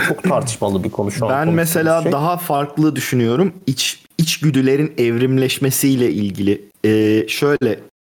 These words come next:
Speaker 2: içgüdüleri birer organ gibi düşündüm ben hep. Ee, yani meseleye, e, vakıf olduğumdan beri, e,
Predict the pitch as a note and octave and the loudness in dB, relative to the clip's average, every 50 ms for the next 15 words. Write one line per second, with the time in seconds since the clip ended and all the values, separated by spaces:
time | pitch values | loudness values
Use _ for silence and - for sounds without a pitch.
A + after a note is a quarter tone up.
0 | _ _ _ _ _ - - - - - - B2+ B2 C3+ C#3 C#3+ D3 D3+ D#3 D3+ | _ _ _ _ _ -8 -6 -6 -4 -4 -2 -2 0 2 2 4 4 2 0 -2
1 | - - - - _ _ _ _ - A#2+ B2+ B2 C#3 D3 - D#3+ - C3 B2 B2+ | -4 -10 -18 -20 _ _ _ _ -4 -2 0 0 0 0 -2 -2 -2 0 0 0
2 | B2+ B2+ C#3+ D3+ D#3+ E3 D#3 C#3+ B2+ C3+ G2+ G2+ - - - G#2+ G2+ F#2 F#2 F#2 | 0 0 0 2 2 2 2 2 0 0 -2 -2 -4 -2 -2 -2 0 -2 -2 -2
3 | F2+ G2 A2+ C3 A2+ A#2 - - - - _ _ _ _ _ _ _ _ _ _ | -2 -2 -4 -2 -4 -4 -4 -4 -10 -20 _ _ _ _ _ _ _ _ _ _
4 | _ _ _ _ - F2+ F2+ E2+ D#2+ E2 D#2 C#2+ - - - - G#2 G#2+ G2+ F#2+ | _ _ _ _ -8 -6 -4 -4 -4 -4 -4 -6 -8 -8 -4 -4 -2 -2 -2 -2
5 | F2+ F#2 - - - - - - - - - A#2+ A#2+ B2 C3+ C3+ - - C#3+ C3+ | -4 -4 -4 -4 -6 -6 -6 -8 -12 -12 -6 -2 0 0 0 0 0 0 0 2
6 | C#3 C#3 D3 D3 D3+ D3 D3 - - - _ D#3+ A2+ D2 D#2 - A#2+ C3 B2+ B2 | 2 2 2 2 0 -2 -6 -12 -20 -16 _ -8 -8 -6 -6 -4 -2 0 0 0
7 | A#2 - D3 - C#3 C3 B2 A#2+ A2 A#2+ B2 A#2+ B2+ B2 C3+ C3+ B2+ A#2 A2 F#2 | 0 -2 -2 0 0 2 2 2 2 2 2 2 2 0 0 0 0 0 0 -2
8 | F#2 - - - - - - _ _ _ _ - - - _ _ - - - | -2 -4 -8 -12 -16 -20 -20 _ _ _ _ -20 -20 -20 _ _ -8 -4 0